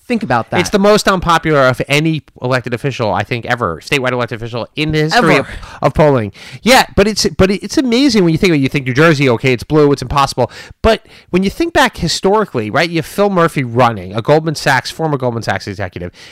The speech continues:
Speaker 2: New Jerseyans were so ready to get rid of John Corzine, who was a Goldman Sachs, who, who
Speaker 1: That's
Speaker 2: was
Speaker 1: right.
Speaker 2: a, a, my most counts, a terrible governor. And, you know, the idea of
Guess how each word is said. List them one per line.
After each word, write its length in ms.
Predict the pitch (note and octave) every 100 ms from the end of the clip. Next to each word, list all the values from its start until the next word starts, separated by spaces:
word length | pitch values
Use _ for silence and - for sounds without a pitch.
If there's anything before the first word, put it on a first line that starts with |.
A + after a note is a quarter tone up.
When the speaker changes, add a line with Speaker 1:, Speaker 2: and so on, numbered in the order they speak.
| -
Speaker 2:
New 120 | D3
Jerseyans 560 | E3 F3+ A3 G3 F3+ D#3
were 80 | D3+
so 480 | - - F#3 G3+ G#3+
ready 360 | C#3+ C#3+ D#3 D#3
to 80 |
get 200 | B2 B2+
rid 100 | B2
of 80 | C3
John 220 | A#2+ A#2
Corzine, 560 | A2 D3+ D3+ B2 D#2+ F2
who 100 | A2
was 180 | G#2+ G2
a 60 |
Goldman 280 | G#2 G#2 G2+
Sachs, 200 | - F#2+
who, 160 | - G2
who 120 | C3+
Speaker 1:
That's 100 | B2+
Speaker 2:
was 160 | A#2+ - - - -
Speaker 1:
right. 80 | C3 _ -
Speaker 2:
a, 60 | C3+
a, 40 |
my 420 | C3+ B2 A#2 C3 C3
most 500 | C#3+ E3 - - -
counts, 300 | C#3+ A#2 A2+
a 40 |
terrible 360 | - C#3+ B2+ A2+
governor. 420 | G2 - D#2+ E2+ - - _
And, 400 | C#3+ C3+ B2+ C3 - -
you 80 | -
know, 100 | D3+
the 140 | C#3+ D3+
idea 320 | D3 F#3+ G3
of 260 | C#3 C#3+